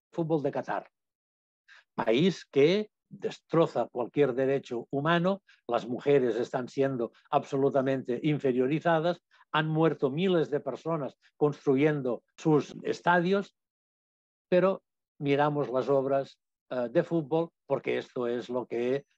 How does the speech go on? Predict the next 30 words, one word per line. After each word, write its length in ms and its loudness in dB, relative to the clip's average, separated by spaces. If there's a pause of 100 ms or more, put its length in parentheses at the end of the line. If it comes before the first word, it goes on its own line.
(200)
se 200 -10
lleva, 360 0
esto 180 -6
es 60 -2
lo 100 0
interesante, 840 -6 (200)
esto 300 0
es 80 0
lo 120 -2
que 120 -6
nos 240 -8
mueve. 320 -12 (480)
Por 180 4
tanto, 460 2 (440)
no 160 4
solo 320 4
te 120 2
borran 480 2 (320)
de 300 4
la 140 2
cultura, 640 0 (200)
del 260 2
deporte, 880 -6 (140)
de 120 2
los 180 0
medios 260 -2
de 100 -6
comunicación, 680 -4 (180)
es 80 -20
que 140 -8